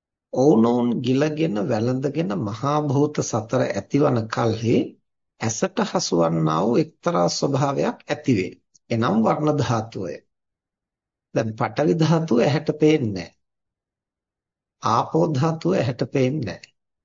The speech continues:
තේජෝ ධාතුව ඇහැට පේන්නේ නැහැ. වායෝ ධාතුව ඇහැට පේන්නේ නැහැ. නමුත් මේ ධාතු හතර එකට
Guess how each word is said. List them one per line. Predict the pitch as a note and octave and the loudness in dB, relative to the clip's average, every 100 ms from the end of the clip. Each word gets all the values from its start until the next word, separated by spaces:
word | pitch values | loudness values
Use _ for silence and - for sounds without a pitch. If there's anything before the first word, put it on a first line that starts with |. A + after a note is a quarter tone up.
| _ _ _ _ _ - | _ _ _ _ _ 2
තේජෝ | C#3+ D#3 F3 F3 | 4 6 6 6
ධාතුව | D#3 C#3 D#3 - F#3+ | 4 2 2 2 2
ඇහැට | D3+ C#3+ C3 | 2 0 -2
පේන්නේ | C3+ C3 D3+ | 0 0 0
නැහැ. | B2+ E2+ - _ _ _ _ _ - | -6 -8 -14 _ _ _ _ _ -6
වායෝ | B2+ C#3+ E3 F3 | -2 2 2 2
ධාතුව | D3+ E3 D#3+ F#3 | 2 0 2 2
ඇහැට | C#3+ B2 - | 2 2 0
පේන්නේ | B2+ C3 E3 G#2+ | 2 2 2 -4
නැහැ. | F#2 - _ _ _ _ _ _ | -6 -14 _ _ _ _ _ _
නමුත් | D3 G3+ A3+ | 0 2 2
මේ | F#3+ F3 | 2 2
ධාතු | D3 C#3+ F3 E3+ G3 | 2 2 2 0 -2
හතර | - D3+ F3 F3 | 0 -2 0 2
එකට | A#2+ - D#3+ | 0 -2 -2